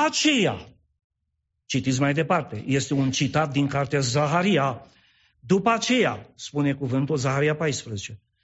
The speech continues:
"se va întoarce, se ridice din ruină cortul lui David." Dumnezeu n-a terminat cu Israel și biserica nu locuiește Israelul. Israel este numit în Biblie poporul meu,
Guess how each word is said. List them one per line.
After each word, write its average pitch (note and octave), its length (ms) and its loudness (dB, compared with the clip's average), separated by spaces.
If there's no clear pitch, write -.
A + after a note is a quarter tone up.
"se - 220 2
va C#3 180 2
întoarce, C3 840 0
se - 220 -2
ridice D3+ 420 2
din E3 260 0
ruină D3+ 600 2
cortul D#3+ 440 -2
lui D#3 240 0
David." A2 680 -4
Dumnezeu C#3+ 600 2
n-a C#3+ 160 2
terminat E3+ 460 2
cu D3+ 80 0
Israel A#2+ 760 2
și - 180 2
biserica D3 580 2
nu D3+ 240 2
locuiește A#2+ 640 2
Israelul. G2 760 0
Israel D#3 680 4
este D#3 260 2
numit D3 300 2
în C#3+ 120 4
Biblie C3 320 2
poporul B2+ 640 2
meu, A2+ 580 2